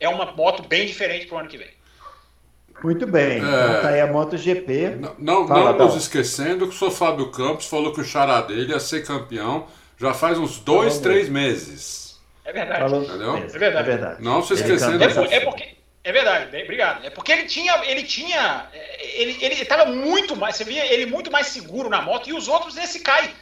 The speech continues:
Speaker 1: Cai, sobe, cai, escorrega,
Speaker 3: É.
Speaker 1: perde corrida. Enfim, ele já veio lá de trás. E ele administrou muito, né? Ele administrou muito bem nesse finalzinho. As outras Yamahas, muito mal.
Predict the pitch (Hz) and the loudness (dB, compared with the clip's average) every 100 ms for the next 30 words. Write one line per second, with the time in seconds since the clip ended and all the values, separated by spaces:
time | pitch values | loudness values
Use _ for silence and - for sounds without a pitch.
0 | - - 294 285 - 233 254 220 - 254 | -12 0 2 2 -2 -4 -4 -4 -2 -2
1 | 240 196 - 233 190 - 233 208 - - | -2 -8 -4 -2 -2 -4 -4 -6 -10 -14
2 | 214 220 175 - - - 247 254 170 135 | -12 -8 -8 -8 -18 -12 -10 -8 -10 -8
3 | 160 185 196 262 185 269 254 254 - 165 | -4 -2 0 2 2 2 2 2 0 -4
4 | 165 180 294 311 330 330 - 220 262 190 | -2 2 2 0 -6 -8 -6 -2 -2 -2
5 | 226 - 180 196 196 214 196 226 220 233 | -10 -12 -6 -4 -4 -4 -2 0 0 -2
6 | 190 202 185 - 160 135 131 190 175 214 | -4 -2 -2 -6 -8 -8 -4 0 4 4
7 | 226 190 180 180 226 220 185 196 320 202 | 4 2 2 4 2 0 -6 -8 -8 -4
8 | 143 208 | -2 -2